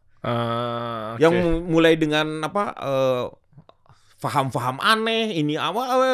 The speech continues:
Speaker 2: di sini semua
Speaker 1: Ya, ya,
Speaker 2: masuk
Speaker 1: ya.
Speaker 2: di sana bebas. Makanya satu sampai dengan kelas enam, menurut aku sih jangan ada gadget. Orang-orang tua, kalau misalnya di sekolah sih mem-, memungkinkan kan, tidak boleh ada yang bawa gadget aja udah.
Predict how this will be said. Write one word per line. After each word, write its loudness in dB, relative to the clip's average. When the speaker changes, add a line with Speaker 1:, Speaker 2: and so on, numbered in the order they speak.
Speaker 2:
di -4
sini -6
semua 0
Speaker 1:
Ya, -2
ya, -6
Speaker 2:
masuk 0
Speaker 1:
ya. -12
Speaker 2:
di -4
sana -2
bebas. 0
Makanya 0
satu 2
sampai 2
dengan 0
kelas 0
enam, 0
menurut -2
aku -6
sih -6
jangan 2
ada -2
gadget. -2
Orang-orang 0
tua, 4
kalau 6
misalnya 2
di 2
sekolah 2
sih 2
mem-, -2
memungkinkan 0
kan, -2
tidak 6
boleh 6
ada 4
yang 4
bawa 8
gadget 4
aja 2
udah. 2